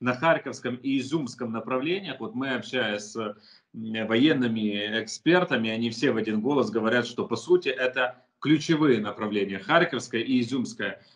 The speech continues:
а, направление. То есть уже наблюдается такая вот тенденция к контрнаступательным,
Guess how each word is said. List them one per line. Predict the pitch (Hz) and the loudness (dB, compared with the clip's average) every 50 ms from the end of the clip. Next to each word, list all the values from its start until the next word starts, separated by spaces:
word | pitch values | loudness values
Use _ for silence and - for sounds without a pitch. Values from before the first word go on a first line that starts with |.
| _ | _
а, | - 107 107 110 | -8 -6 -2 -2
направление. | 110 117 117 - 127 120 110 110 104 101 101 92 | 0 0 0 0 0 0 2 0 0 -2 -2 -6
То | - 107 | -6 -8
есть | 98 - - | -8 -6 -2
уже | 107 139 160 | 0 2 2
наблюдается | 156 143 117 123 127 120 135 135 135 131 127 117 | 4 4 4 4 4 6 6 6 6 4 2 -2
такая | 110 113 - 131 120 120 120 | -6 -6 -2 0 0 2 2
вот | 113 117 113 - | 0 -2 -2 -2
тенденция | 127 127 110 - 143 156 156 - - 127 - | -4 -4 -2 -2 -2 -2 -2 -4 -6 -8 -6
к | - 135 135 127 - - - _ _ _ | -4 -2 -2 -2 -2 -4 -12 _ _ _
контрнаступательным, | - 175 180 - - 143 143 143 135 - - 120 123 143 147 147 131 131 123 113 117 110 131 127 - | 2 2 2 2 2 -2 -2 -4 -4 -4 -6 0 4 4 4 4 2 0 -2 -2 -4 -4 -6 -8 -8